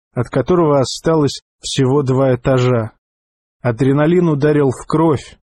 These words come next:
и время будто замедлилось. Краем глаза, заметив движение в окне соседнего дома, Александр вскинул грозу и одновременно с гнолом, запустившим в него камень,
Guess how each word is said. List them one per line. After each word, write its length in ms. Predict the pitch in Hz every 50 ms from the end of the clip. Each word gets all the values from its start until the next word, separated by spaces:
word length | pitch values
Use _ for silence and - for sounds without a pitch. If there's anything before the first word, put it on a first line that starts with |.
| _ _
и 120 | - 131 123
время 380 | 120 131 156 170 165 160 151
будто 500 | 139 127 139 147 147 - - _ - 156
замедлилось. 920 | 139 123 143 139 143 151 165 165 156 131 131 123 117 110 104 - - - - _ _ _ _ _ _ _ _ _
Краем 460 | - - 135 151 165 170 160 156 147
глаза, 500 | 143 147 151 160 175 180 165 131 139 135
заметив 520 | 127 123 131 127 143 160 156 - 151 131
движение 600 | 123 127 131 135 131 117 147 165 160 151 143 135
в 80 | 123 123
окне 300 | 123 - - 151 156 156
соседнего 640 | - - 151 123 - - 160 147 135 139 135 120 123
дома, 500 | 120 120 123 151 175 180 165 156 147 127 - _ _ _ _ _ _
Александр 680 | - 127 123 123 - - - 180 175 165 151 143 143 127
вскинул 540 | - - - - - 165 160 151 147 139
грозу 640 | 131 123 139 131 131 127 120 127 147 175 175 147 - _ _ _ _ _ _ _ _
и 80 | - 127
одновременно 720 | 123 113 131 135 123 135 147 165 185 196 190 180 165 156 143
с 160 | 123 117 123
гнолом, 500 | 131 139 156 175 180 170 165 156 135 113 - _ _ _
запустившим 840 | - 127 123 127 120 - 143 - - - 170 160 - - - 143 131
в 100 | 120 117
него 320 | 127 135 131 120 143 139 120
камень, 540 | - - - 180 180 180 170 160 151 131